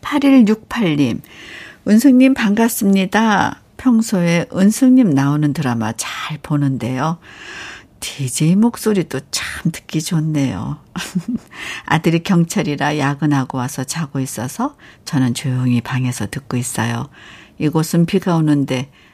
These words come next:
음악도 좋고 은숙님 목소리도 참 좋아서 제가 사연 보낸답니다. 감사합니다. 음,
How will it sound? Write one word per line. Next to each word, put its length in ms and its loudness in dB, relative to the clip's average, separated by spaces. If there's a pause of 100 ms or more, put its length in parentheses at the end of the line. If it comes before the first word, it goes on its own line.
(160)
음악도 500 2
좋고 640 -6 (220)
은숙님 580 0
목소리도 640 -4
참 400 0
좋아서 580 -2 (400)
제가 320 -8
사연 480 -2
보낸답니다. 1160 -2 (520)
감사합니다. 920 0 (880)
음, 640 2